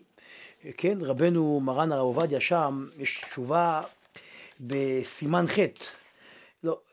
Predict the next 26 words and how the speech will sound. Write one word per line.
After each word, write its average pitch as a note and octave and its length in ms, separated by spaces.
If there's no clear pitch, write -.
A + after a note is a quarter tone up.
כן, D#3 260
כן, C#3+ 180
לא, F3+ 200
לא F3 40
סימן C#3 280
ח', - 100
בוא C#3+ 100
נבדוק C3 240
איזה B2 140
סימן, F3+ 400
סימן G3+ 300
י"א, D#3+ 320
כן. D3 140
סימן F3+ 320
י"א D3+ 300
זה G#3 380
סימן F#3 360
שעוסק F3 360
בענייני D#3+ 400
נוסחאות F3 540
התפילה. D3+ 360
ושם A3 760
הרב F3+ 480
דן F#3+ 720
לעניין D3+ 480
הנוסח E3 640